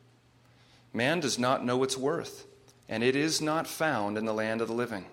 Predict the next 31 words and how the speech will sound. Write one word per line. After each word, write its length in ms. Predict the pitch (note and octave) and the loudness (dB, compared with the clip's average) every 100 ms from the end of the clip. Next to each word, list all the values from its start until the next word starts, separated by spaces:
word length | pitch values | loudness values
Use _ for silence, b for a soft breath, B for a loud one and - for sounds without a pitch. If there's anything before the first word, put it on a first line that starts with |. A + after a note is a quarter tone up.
| - - _ _ _ _ _ - - - B B - | -20 -20 _ _ _ _ _ -20 -20 -20 B B -4
The 80 | A2+ | 2
deep 280 | B2 C3+ | 2 2
says, 420 | - C#3+ C#3 C#3+ B2 | 4 6 6 4 2
"It 120 | A2+ | 2
is 100 | A2 | 2
not 240 | A2+ A2 | 4 4
in 160 | G#2+ G#2+ | 4 0
me," 400 | C3+ B2 C#3+ - B B B | 0 0 -4 -10 B B B
and 140 | G#2+ G#2+ | -2 2
the 60 | |
sea 420 | G2+ - D#3 C3+ | 4 4 4 0
says, 460 | G2 - A#2 A#2+ A#2 | 0 2 2 2 0
"It 120 | G#2+ | -2
is 140 | A2+ A#2 | -2 2
not 260 | B2+ - | 2 0
with 180 | B2+ B2+ | -4 -2
me." 360 | C#3+ F3 F#2 - - - - - _ B B B B - | -2 -2 -6 -14 -20 -20 -20 -20 _ B B B B -8
It 140 | C3 | -2
cannot 360 | D3+ D3 D#3 D#3 | 4 6 4 2
be 80 | |
bought 400 | D3 D3 C#3+ D#3 | 0 4 4 2
for 180 | - C3+ | 0 0
gold, 520 | B2 C#3+ D#3+ E3+ F3 B B - | 4 6 4 2 -6 B B -8
and 140 | G2 | 2
silver 480 | - E3+ F3 A2+ A#2 | 6 6 4 2 -2
cannot 420 | B2 B2 B2+ G#2 | 0 2 2 2
be 100 | C3+ | 0
weighed 420 | C3 C#3+ A2+ G#2+ | 4 4 4 2
as 160 | A2 A2 | 0 -2
its 140 | - | -6
price. 600 | - B2+ A#2+ F#2+ - - | -6 -2 -2 -2 -6 -8